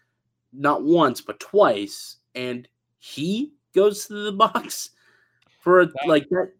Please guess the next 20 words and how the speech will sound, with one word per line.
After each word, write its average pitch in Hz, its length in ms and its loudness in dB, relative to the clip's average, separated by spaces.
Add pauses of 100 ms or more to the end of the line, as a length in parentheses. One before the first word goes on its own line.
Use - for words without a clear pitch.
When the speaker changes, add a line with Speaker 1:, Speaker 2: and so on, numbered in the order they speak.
(160)
Speaker 1:
that's 190 260 4
just, - 400 -6
that's 175 240 -6
just - 340 -6 (100)
ridiculous. 160 1120 -4 (180)
Absolutely 220 480 -2
ridiculous. 185 680 -2 (340)
And 151 140 -4
then 160 120 -2
he's 180 340 -4
the 208 80 -8
one 220 160 -4
who 208 60 -8
gets 208 180 -2
picked 220 280 -4
out 220 120 0
of 214 80 -4
that 208 180 -2
big 202 180 2
scrum. 208 480 -2